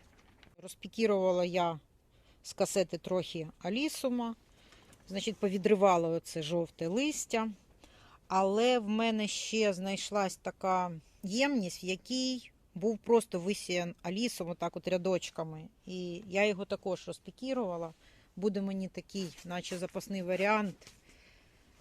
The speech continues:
Він не пострадав, бо на нього не попав хімікат.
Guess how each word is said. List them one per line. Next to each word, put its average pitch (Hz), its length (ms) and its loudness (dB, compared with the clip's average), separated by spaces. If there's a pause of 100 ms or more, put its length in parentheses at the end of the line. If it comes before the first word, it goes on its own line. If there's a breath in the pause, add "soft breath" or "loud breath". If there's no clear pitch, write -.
(680 soft breath)
Він 196 260 0
не 196 100 -2
пострадав, 190 600 -2
бо 180 360 -4 (100)
на 208 160 -4
нього 196 300 -2
не 185 140 -6
попав 180 480 -2 (560)
хімікат. 196 580 -2